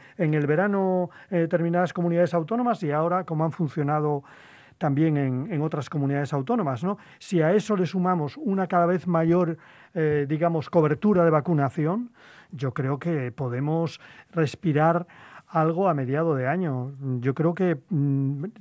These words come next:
va a ser así porque además vamos a tener protegida a la población más vulnerable, ¿no? Es verdad que hay un factor que no se tiene en cuenta y es que, mm, la vacunación tiene que ser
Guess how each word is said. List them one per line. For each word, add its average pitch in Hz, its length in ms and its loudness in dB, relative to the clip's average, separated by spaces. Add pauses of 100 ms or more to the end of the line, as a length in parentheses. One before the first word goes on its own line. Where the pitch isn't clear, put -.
(200)
va 160 60 4
a 151 40 0
ser 190 180 0
así 208 180 0
porque 170 240 -2
además 151 300 0
vamos 170 200 0
a 156 40 -6
tener 165 260 -2 (500)
protegida 175 680 0 (300)
a 147 100 0
la 147 140 0
población 139 360 -2
más 160 200 0
vulnerable, 135 560 -2
¿no? 143 180 -10 (500)
Es 160 140 0
verdad 196 280 4
que 185 340 0
hay 175 180 2
un 190 100 0
factor 190 440 -4
que 156 80 -4
no 151 100 -2
se 151 80 -6
tiene 175 200 -2
en 165 80 -2
cuenta 180 280 0
y 156 100 0
es 170 200 0
que, 156 360 0
mm, 139 440 -2
la 135 160 0
vacunación 165 720 2 (480)
tiene 190 220 4
que 165 80 0
ser 208 240 -2